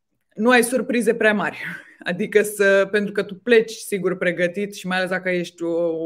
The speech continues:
un sportiv cu experiență, o gimnastă cu experiență,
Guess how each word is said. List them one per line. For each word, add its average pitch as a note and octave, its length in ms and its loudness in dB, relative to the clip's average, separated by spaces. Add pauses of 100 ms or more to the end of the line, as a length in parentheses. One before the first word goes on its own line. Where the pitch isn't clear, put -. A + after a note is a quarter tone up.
(160)
un F3 100 -8
sportiv F3+ 360 -6
cu G3+ 120 -4
experiență, F3+ 440 -6
o E3 60 -2
gimnastă F3+ 380 -6
cu E3+ 80 -8
experiență, G3+ 680 -6